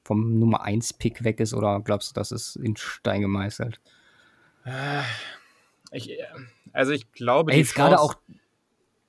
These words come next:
Speaker 2: Ja?
Speaker 1: dadurch, dass, ähm, dass hier, mir f-, mir fällt gerade der Name, Cornerback
Speaker 2: Justin
Speaker 1: Nummer
Speaker 2: Fields?
Speaker 1: zwei. Ja,
Speaker 2: Ja.
Speaker 1: Justin Fields, ähm, erstmal nicht spielen wird.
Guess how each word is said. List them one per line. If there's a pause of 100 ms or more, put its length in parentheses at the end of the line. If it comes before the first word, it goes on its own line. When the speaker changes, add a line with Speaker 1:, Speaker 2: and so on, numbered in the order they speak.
Speaker 2:
Ja? (380)
Speaker 1:
dadurch,
dass,
ähm,
dass
hier, (320)
mir
f-,
mir
fällt
gerade
der
Name, (240)
Cornerback
Speaker 2:
Justin
Speaker 1:
Nummer
Speaker 2:
Fields?
Speaker 1:
zwei. (460)
Ja,
Speaker 2:
Ja.
Speaker 1:
Justin
Fields,
ähm, (100)
erstmal
nicht
spielen
wird.